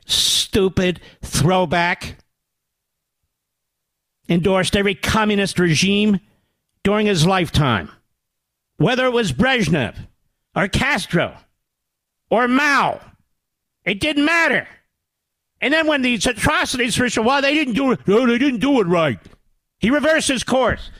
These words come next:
What kind of a kook has his honeymoon in Moscow during the Cold War?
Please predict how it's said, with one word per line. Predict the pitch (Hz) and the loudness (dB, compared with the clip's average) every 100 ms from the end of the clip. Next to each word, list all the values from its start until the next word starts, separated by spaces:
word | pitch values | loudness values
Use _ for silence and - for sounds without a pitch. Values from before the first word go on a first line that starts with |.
| - _ _ _ | -20 _ _ _
What | 220 339 - | 0 0 -2
kind | - 349 370 370 | -2 2 2 2
of | 311 | 0
a | 277 - - | -2 -4 -4
kook | 381 415 - - - - _ - _ _ _ _ _ _ _ - | 2 2 0 -8 -14 -20 _ -20 _ _ _ _ _ _ _ -2
has | 302 247 | 0 0
his | 277 - | 0 0
honeymoon | 311 320 294 294 | 0 2 2 2
in | 285 269 | 0 0
Moscow | 294 381 - 233 160 - - - - _ _ _ _ _ _ _ _ _ _ | 0 0 0 -2 -2 -6 -18 -20 -20 _ _ _ _ _ _ _ _ _ _
during | 381 403 392 | 0 2 0
the | 370 | -2
Cold | - 349 370 | 2 2 4
War? | 349 392 370 175 | 4 4 4 2